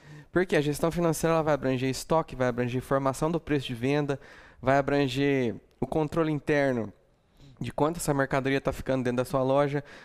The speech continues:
vai abranger o orçamento empresarial. Não tem como você abraçar tudo e depois não entregar nada.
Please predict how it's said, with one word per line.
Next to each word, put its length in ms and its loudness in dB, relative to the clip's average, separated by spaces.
vai 180 2
abranger 380 2
o 40 2
orçamento 540 0
empresarial. 880 0
Não 340 0
tem 220 -2
como 300 -2
você 240 -4
abraçar 400 0
tudo 500 -2
e 20 -12
depois 460 2
não 180 2
entregar 420 4
nada. 440 2